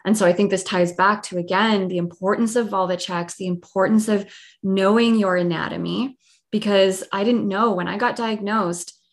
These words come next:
my doctor looked at me. And first of all, she instantly, she instantly was like,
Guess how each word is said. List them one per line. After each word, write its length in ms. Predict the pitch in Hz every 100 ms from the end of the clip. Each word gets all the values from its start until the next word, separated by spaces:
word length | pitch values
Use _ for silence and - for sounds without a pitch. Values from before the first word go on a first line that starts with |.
| _ -
my 140 | 190
doctor 400 | 190 214 214 220
looked 280 | 202 226 -
at 120 | 180
me. 380 | 190 165 151 190
And 160 | 190 180
first 240 | 240 254
of 80 | 226
all, 80 | 170
she 200 | 170 - -
instantly, 720 | 240 247 - - 156 104 208 _ _ _ _ -
she 200 | - - -
instantly 480 | 240 240 - - 170
was 120 | 170
like, 240 | 170 -